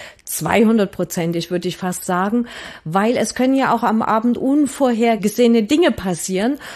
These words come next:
und man ist dann mal plötzlich raus aus dem Stück, wird weggerufen, was auch immer, und man muss dann sofort wieder auf Punkt da sein.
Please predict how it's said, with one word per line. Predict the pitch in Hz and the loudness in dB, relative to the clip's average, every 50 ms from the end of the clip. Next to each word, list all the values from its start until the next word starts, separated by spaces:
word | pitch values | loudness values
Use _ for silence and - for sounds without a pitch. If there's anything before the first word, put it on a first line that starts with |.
| - - - 226 _ | -18 -18 -18 -12 _
und | - 208 214 202 - | -2 -2 -2 -2 -2
man | 214 208 233 | -2 -2 0
ist | 247 254 247 - | 0 -2 0 2
dann | 240 233 | 2 2
mal | 233 226 214 | 2 2 2
plötzlich | 226 254 254 254 - 254 - - | 2 0 0 2 2 0 2 2
raus | - 233 247 254 240 | 2 2 2 2 0
aus | - - 202 | 0 -2 -2
dem | - 208 185 | -2 -2 -4
Stück, | - - 208 202 - - | -4 -6 -8 -10 -10 -8
wird | - 196 254 294 285 - 214 | -4 0 0 0 0 2 0
weggerufen, | 226 226 - 233 208 208 220 214 - 214 185 175 | 0 0 0 0 0 0 0 -2 0 -2 0 2
was | 214 233 - - | 0 0 0 -2
auch | 240 220 220 - | -2 -2 -2 -2
immer, | - 226 240 262 254 220 202 - | -2 0 2 2 2 2 0 0
und | - 202 196 | 0 0 2
man | 208 208 214 | 2 4 4
muss | 226 233 233 | 2 2 2
dann | - 226 220 220 | 2 2 2 2
sofort | 185 190 247 285 285 - 269 240 240 | 2 4 4 4 4 4 2 0 0
wieder | - 226 202 202 - - | 0 -2 0 0 0 -2
auf | 180 - - | -2 -4 -8
Punkt | - 208 196 196 175 _ - | -4 -2 -2 -2 -2 _ -4
da | 160 143 143 139 | -4 -4 -4 -6
sein. | 151 - 139 - - 156 | -8 -8 -8 -10 -12 -14